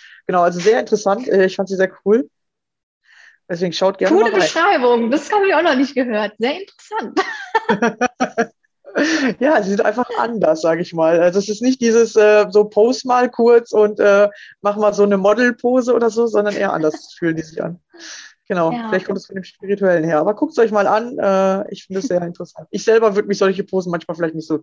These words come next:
Speaker 1: trauen oder denk mir so, „Nee, wie sehe ich dann aus?“ <laughs> Genau, aber das ist wieder Selbstwert.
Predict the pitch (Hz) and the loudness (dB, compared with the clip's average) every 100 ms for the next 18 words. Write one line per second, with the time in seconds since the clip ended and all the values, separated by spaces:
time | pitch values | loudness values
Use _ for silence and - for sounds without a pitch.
0 | _ - 151 156 147 151 165 160 160 165 | _ -2 0 0 -2 -4 -4 -4 -2 -2
1 | 156 165 165 156 151 151 147 160 - _ | 0 -2 -2 -4 -4 -6 -4 -6 -8 _
2 | - 254 277 - 240 202 - 185 170 - | -6 -4 -6 -8 -8 -6 0 2 2 0
3 | 196 208 262 - - 269 240 226 185 170 | 0 0 0 -6 -4 0 0 2 0 0
4 | - 143 - | -6 -6 -6